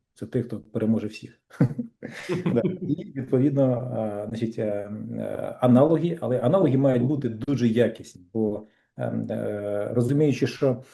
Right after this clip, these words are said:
е, коли виходить клієнт, е, в договір, да. Бо коли ми, е,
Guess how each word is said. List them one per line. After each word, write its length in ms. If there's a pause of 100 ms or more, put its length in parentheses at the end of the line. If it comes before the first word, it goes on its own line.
(260)
е, 120
коли 220
виходить 640
клієнт, 440
е, 240
в 400 (1900)
договір, 400 (1160)
да. 300
Бо 540 (120)
коли 180
ми, 420 (220)
е, 260